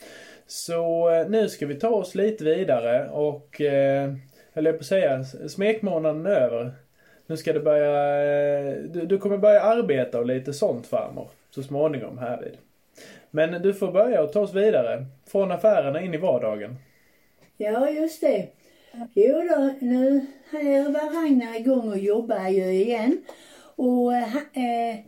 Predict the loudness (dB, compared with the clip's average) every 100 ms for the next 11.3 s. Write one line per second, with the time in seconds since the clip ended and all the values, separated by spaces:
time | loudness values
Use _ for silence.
0 | -2 2 2 0 0 -2 -2 -4 -2 0
1 | 2 0 0 0 0 -2 -8 -20 -20 -20
2 | -20 -4 -2 -2 -4 -4 0 4 4 4
3 | 0 -4 -10 -10 -6 -6 -4 -4 -2 -4
4 | -8 -12 -20 -14 2 2 4 0 0 -2
5 | -6 -20 -20 -20 -10 -2 0 2 2 2
6 | 2 -2 -4 -4 -2 -2 -2 2 2 2
7 | -2 -12 -6 2 2 2 0 0 2 2
8 | -2 -8 _ _ _ -20 -20 -16 -10 -8
9 | -8 -8 -6 -6 -2 -2 -4 -4 -2 -2
10 | -2 -12 -14 -10 -6 -2 -2 -2 0 0
11 | 2 0 0